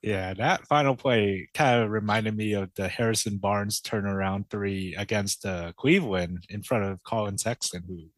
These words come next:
I mean, didn't play in today's game, but that reminded me of that. Just, just needed a little more time, and I was watching it back over and over. I'm like,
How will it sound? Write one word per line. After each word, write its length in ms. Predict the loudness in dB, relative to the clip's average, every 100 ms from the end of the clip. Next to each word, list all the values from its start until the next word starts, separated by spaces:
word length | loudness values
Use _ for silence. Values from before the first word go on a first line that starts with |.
| -14
I 80 | -12
mean, 220 | -12 -12 -10
didn't 220 | -10 -8
play 400 | -6 -6 -6 -8
in 120 | -10
today's 360 | -8 -6 -6 -6
game, 360 | -6 -6 -6 -6
but 220 | -6 -6 -10 _ -20 -20 _ _ _ _ _
that 100 | 4
reminded 400 | 6 6 6 4
me 80 | 4
of 80 | 4
that. 260 | 4 4 4
Just, 400 | 2 2 -2 -8 _ _
just 260 | 0 2 2
needed 340 | 2 4 0 -2
a 100 | -2
little 440 | 0 6 8 10
more 200 | 8 6
time, 560 | 4 4 4 4 2 2
and 280 | 0 -2 -2
I 120 | 2 4
was 160 | 4
watching 680 | 2 0 0 0 0 0 -2
it 160 | -2 -2
back 260 | -2 0 -4
over 320 | -2 -2 0
and 100 | 0
over. 260 | 0 0 0
I'm 140 | -2
like, 240 | -2 -4